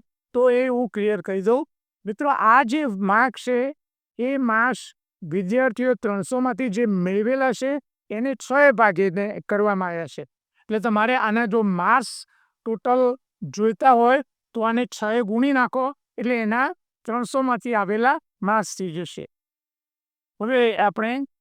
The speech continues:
બારમા ક્રમાંકે જે વિદ્યાર્થી છે, એના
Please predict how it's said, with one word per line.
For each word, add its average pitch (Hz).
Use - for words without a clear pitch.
બારમા 240
ક્રમાંકે 208
જે 202
વિદ્યાર્થી 185
છે, 240
એના 226